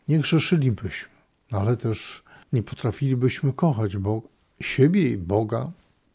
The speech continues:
Wolność jest pięknym darem, ale też takim wymagającym darem. W niektórych zakonach my, książka diecezjalna, też podlegamy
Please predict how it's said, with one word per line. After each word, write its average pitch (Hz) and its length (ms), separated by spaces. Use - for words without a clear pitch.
Wolność 175 460
jest 135 120
pięknym 147 460
darem, 95 340
ale 139 160
też - 500
takim 127 720
wymagającym 104 880
darem. 87 300
W - 80
niektórych 170 360
zakonach 131 800
my, 175 220
książka 143 600
diecezjalna, 113 640
też 220 220
podlegamy 95 600